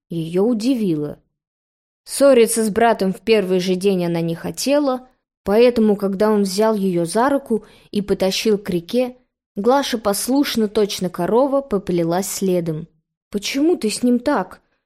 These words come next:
Глаша поморщилась, отлепляя от ног покрытые грязью и кровью босоножки. «Нехороший он человек», косясь в сторону ведьминой мазанки, сплюнул Сашка.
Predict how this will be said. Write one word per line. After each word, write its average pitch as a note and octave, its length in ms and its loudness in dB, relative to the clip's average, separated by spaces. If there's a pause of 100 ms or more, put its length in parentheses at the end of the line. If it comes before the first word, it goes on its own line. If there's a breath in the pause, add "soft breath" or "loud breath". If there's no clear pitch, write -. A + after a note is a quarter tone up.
(180)
Глаша A#3 380 2
поморщилась, A#3 840 -2
отлепляя G3 580 -2
от - 240 -8
ног A#3+ 300 0
покрытые G3+ 560 -2
грязью A3+ 520 0
и G3 120 -6
кровью F#3 480 -2
босоножки. G3 880 -4 (920)
«Нехороший D4 720 0
он F#3 120 0
человек», G#3+ 720 -4 (360)
косясь A3 380 0
в - 40 -8
сторону F#3+ 460 0
ведьминой F#3 520 -2
мазанки, B3 500 -2
сплюнул F#3 460 -2
Сашка. F3 560 -10